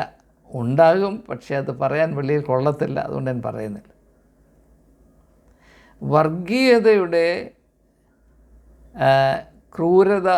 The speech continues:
വർഗീയതയുടെ ന-, ര-, ആ, മരണ, ആ, വിളികൾ, ആ, ഒരു സമൂഹത്തിൽ അലറുവാൻ വളർച്ച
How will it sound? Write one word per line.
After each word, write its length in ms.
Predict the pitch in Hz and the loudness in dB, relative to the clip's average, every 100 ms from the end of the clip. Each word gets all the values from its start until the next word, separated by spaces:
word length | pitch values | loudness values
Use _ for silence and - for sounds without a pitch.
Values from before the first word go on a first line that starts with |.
| - - 143 | -2 -8 -6
വർഗീയതയുടെ 840 | 131 147 160 180 170 170 160 151 143 | -6 -4 -2 -2 -2 -2 -2 -2 -2
ന-, 140 | 143 - 135 | -4 -4 -4
ര-, 140 | 131 - | -4 -4
ആ, 20 | 135 127 151 131 | -4 -4 -6 -4
മരണ, 300 | 131 160 175 165 165 - - _ _ _ | -2 0 2 0 0 -10 -20 _ _ _
ആ, 80 | 131 127 127 | -6 -4 -2
വിളികൾ, 380 | 139 151 156 156 151 - - - _ _ _ _ _ _ _ _ _ _ _ _ _ - 123 | 0 0 2 0 0 -8 -18 -20 _ _ _ _ _ _ _ _ _ _ _ _ _ -6 -2
ആ, 40 | 127 131 127 123 113 123 - _ _ _ _ _ _ _ _ _ - _ 165 | 2 2 2 0 -4 -8 -18 _ _ _ _ _ _ _ _ _ -20 _ -2
ഒരു 160 | 160 165 185 - - | 0 0 -2 -8 -4
സമൂഹത്തിൽ 680 | 139 143 180 143 185 185 185 180 165 127 | -2 0 0 0 0 0 -2 -2 -4 -2
അലറുവാൻ 540 | 131 160 165 131 90 - _ _ _ _ _ _ _ _ _ _ _ _ _ _ _ _ _ _ _ _ 160 | 0 2 2 2 -4 -12 _ _ _ _ _ _ _ _ _ _ _ _ _ _ _ _ _ _ _ _ -2
വളർച്ച 340 | 151 170 185 | 0 0 0